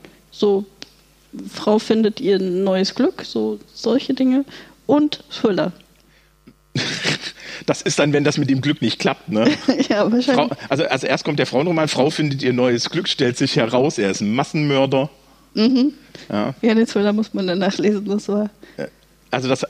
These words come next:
Speaker 2: das wäre aber eigentlich ein gutes Trio, oder? Das ist eigentlich total geil. Du machst, schreibst so eine pastellfarbene Romanserie und dann schreibst du hinterher nochmal eine Trilogie,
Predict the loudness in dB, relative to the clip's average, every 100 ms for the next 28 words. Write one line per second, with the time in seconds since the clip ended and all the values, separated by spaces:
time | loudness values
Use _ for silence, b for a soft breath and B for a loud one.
0 | -2 -2 0 2 2 2 2 0 -2 -2
1 | -4 -4 -2 2 4 4 2 0 -4 -2
2 | 0 0 -2 -2 0 0 0 0 0 -2
3 | -2 -2 -2 -2 -2 0 0 0 0 0
4 | 2 2 2 2 2 2 0 -2 _ B
5 | B B B -2 -2 0 0 2 2 2
6 | 2 2 2 2 2 0 0 2 2 0
7 | 0 -2